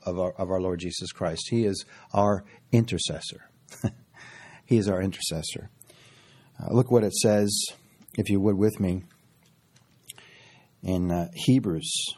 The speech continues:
Hebrews chapter seven. It says there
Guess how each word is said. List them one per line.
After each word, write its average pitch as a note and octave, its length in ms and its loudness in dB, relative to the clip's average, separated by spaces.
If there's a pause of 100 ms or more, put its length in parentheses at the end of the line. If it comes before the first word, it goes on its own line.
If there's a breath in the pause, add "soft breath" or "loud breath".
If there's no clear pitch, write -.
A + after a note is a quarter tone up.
(1400 soft breath)
Hebrews A#2 520 4
chapter A2+ 360 2
seven. E2 500 2 (2500 soft breath)
It G2+ 80 -6
says G#2+ 420 4
there G2+ 440 2